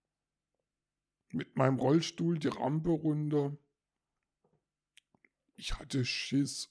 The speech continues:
ohne Ende. <laughs> Ich dachte, „Scheiße, die fällt runter, die fällt runter.“ Und dann habe ich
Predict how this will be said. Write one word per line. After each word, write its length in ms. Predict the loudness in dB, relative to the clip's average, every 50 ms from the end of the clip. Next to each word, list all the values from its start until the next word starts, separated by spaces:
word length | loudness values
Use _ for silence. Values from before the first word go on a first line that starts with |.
| _ _
ohne 440 | -4 -2 0 2 2 0 0 0 -2
Ende. 460 | -4 -4 -4 -4 -4 -4 -6 -8 -12 -6 -4
<laughs> 40 | -4 -2 -2 -4 -6 -6 -10 -12 -14 -14 -14 -18 -20 -20 _ _ _
Ich 80 | -20 -20
dachte, 180 | -20 -20 _ _ _ _ _ _ _ _ -18 -10
„Scheiße, 520 | -6 -6 -6 -4 -2 -2 -2 -2 -2 -4
die 140 | -2 -2 -4
fällt 380 | -2 0 2 2 2 2 0 0
runter, 340 | 2 2 2 2 2 2
die 140 | 2 0 -4
fällt 380 | -6 -4 -2 -2 -2 -2 -4 -6
runter.“ 440 | -4 -2 -2 -2 -4 -6 -10 -16 -20 _ _ _ _ _ _ _ _ _ _ _ _ _ _ _ _ _ _ _ _ -20 _ -20 -20 -20 _ _ -20 _ _ _ -20 -2 _
Und 180 | 6 8 10
dann 220 | 10 10 8 8 6
habe 260 | 6 6 6 6 2
ich 240 | 2 2 -4 -10